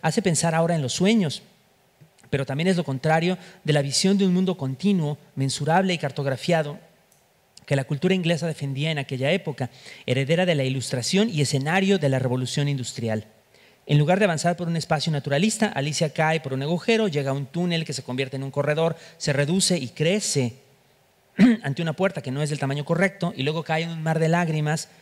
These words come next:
y esto es solo en los primeros dos capítulos. En A través del espejo la transgresión es diferente.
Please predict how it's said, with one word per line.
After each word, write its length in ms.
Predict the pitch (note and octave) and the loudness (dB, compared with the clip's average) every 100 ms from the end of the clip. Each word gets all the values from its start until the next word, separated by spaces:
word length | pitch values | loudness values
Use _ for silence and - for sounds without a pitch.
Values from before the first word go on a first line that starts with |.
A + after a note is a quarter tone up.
| _ _ _ | _ _ _
y 100 | E3+ | 2
esto 160 | F#3 A#3 | 2 2
es 60 | |
solo 180 | G3 G3+ | -2 -4
en 40 | |
los 140 | F3+ - | -6 -4
primeros 320 | C3 D#3 D3+ | -4 -2 -2
dos 160 | C#3+ - | -4 -6
capítulos. 640 | G#2 F#3 E3+ G#2 - - _ _ _ - _ _ _ _ _ _ _ _ _ _ _ _ - | -6 -6 -2 -4 -4 -12 _ _ _ -20 _ _ _ _ _ _ _ _ _ _ _ _ -4
En 120 | C#3+ | -2
A 60 | C3+ | 0
través 260 | C#3+ F3+ | -2 0
del 120 | G3+ | 0
espejo 320 | F#3+ - F#3 F#3+ | 0 0 -2 0
la 100 | E3 | -4
transgresión 640 | C3+ A#2 B2 - D#3+ E3 - - | -6 -8 -8 -2 -2 -4 -12 -8
es 120 | C3+ | -6
diferente. 560 | C#3 D#3 E3 F3 B2+ | -4 -2 0 -2 -4